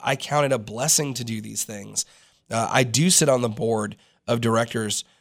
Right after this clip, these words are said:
for my local chamber. I do sit on several other boards. I am the founder. I am the chairman of the Lotta Foundation. I am the president and creator of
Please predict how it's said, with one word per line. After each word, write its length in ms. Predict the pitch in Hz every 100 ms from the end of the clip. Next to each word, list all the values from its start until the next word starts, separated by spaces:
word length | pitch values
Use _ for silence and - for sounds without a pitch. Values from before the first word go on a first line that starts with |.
| _
for 120 | -
my 120 | 120
local 320 | 110 113 107 107
chamber. 420 | - 110 104 101
I 100 | 120
do 220 | 120 160
sit 160 | - 147
on 140 | 131
several 340 | - 131 120
other 300 | 117 120 117
boards. 400 | 107 104 101 98 - _ _ -
I 100 | 123
am 180 | 143 165
the 80 | 160
founder. 420 | 147 131 123 110
I 80 | 110
am 140 | 139
the 80 | 156
chairman 400 | 147 143 131 123
of 60 | 113
the 60 |
Lotta 180 | 110 107
Foundation. 560 | 110 110 104 104 98 101
I 280 | 104 107 117
am 100 | 127
the 80 |
president 480 | 135 143 135 135 131
and 80 | 120
creator 360 | - 123 127 127
of 160 | 123